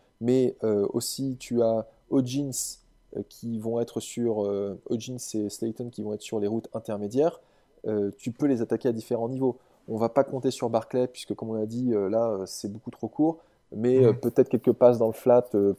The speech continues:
Speaker 1: pour, euh, pour un running back. Alors ce sera probablement Breida qui sera, euh, le,
Speaker 2: Ouais.
Speaker 1: euh, le running back titulaire sur ce match-là. Euh,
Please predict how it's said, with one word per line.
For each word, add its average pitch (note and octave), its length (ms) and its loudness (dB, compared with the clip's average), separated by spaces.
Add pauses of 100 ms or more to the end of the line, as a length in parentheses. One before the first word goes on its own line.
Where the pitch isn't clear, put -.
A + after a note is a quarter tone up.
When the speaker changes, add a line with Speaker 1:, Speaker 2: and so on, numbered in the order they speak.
Speaker 1:
pour, A#2 280 -2
euh, G2 340 -4 (160)
pour G#2+ 160 -6
un G#2 60 -2
running G#2+ 280 -6
back. C3 260 4
Alors G2 200 -8
ce G2+ 100 -10
sera - 160 -10
probablement A2+ 560 -4
Breida A2+ 300 2
qui - 160 -12
sera, A#2 420 -4 (300)
euh, G#2 240 -2
le, G#2 100 -2
Speaker 2:
Ouais. G#2 160 2
Speaker 1:
euh, F#2+ 160 -4 (300)
le G#2+ 120 2
running A2+ 300 -2
back G#2+ 160 0
titulaire A#2 460 -4
sur - 180 -8
ce - 120 -14
match-là. A#2 500 -2 (360)
Euh, G2+ 560 -2